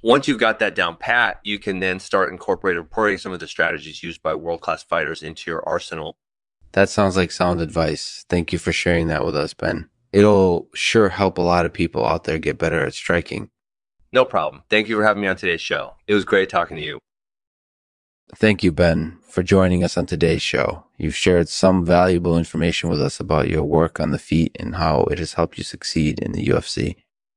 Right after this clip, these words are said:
Speaker 2: I think that your footwork is a big part of your success, and I'm sure that you'll continue to do well in the sport. Thanks for being here, and have a great day. I'm going to leave you with this poem called Footsteps on the Shore.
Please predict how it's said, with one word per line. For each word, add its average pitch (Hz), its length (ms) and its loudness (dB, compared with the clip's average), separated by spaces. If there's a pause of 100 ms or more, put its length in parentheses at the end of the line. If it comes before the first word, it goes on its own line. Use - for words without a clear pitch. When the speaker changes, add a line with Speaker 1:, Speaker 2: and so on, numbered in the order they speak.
(260)
Speaker 2:
I 95 80 -2
think 110 260 2
that 98 140 6
your 92 200 4
footwork 104 500 4
is 90 80 -2
a 87 60 -6
big 87 200 -4
part 92 220 2
of 90 60 0
your 85 100 -6
success, - 640 -6
and 90 100 -2
I'm 87 140 0
sure 107 540 4
that 87 200 -2
you'll 90 180 -2
continue 90 540 -2
to 82 140 -8
do 85 160 0
well 85 260 2
in - 80 -6
the 85 80 -12
sport. - 420 -8 (220)
Thanks 113 220 2
for 110 80 2
being 98 260 4
here, 85 340 0
and 87 120 -2
have 85 120 2
a 85 40 -2
great 85 260 -2
day. 76 300 -4 (560)
I'm 85 500 -6
going 87 220 2
to 85 120 -6
leave 87 300 2
you 85 200 2
with 80 160 -4
this 78 140 -4
poem 82 360 0
called 76 320 -2
Footsteps - 560 -4
on 78 80 -4
the 73 80 -6
Shore. - 460 -6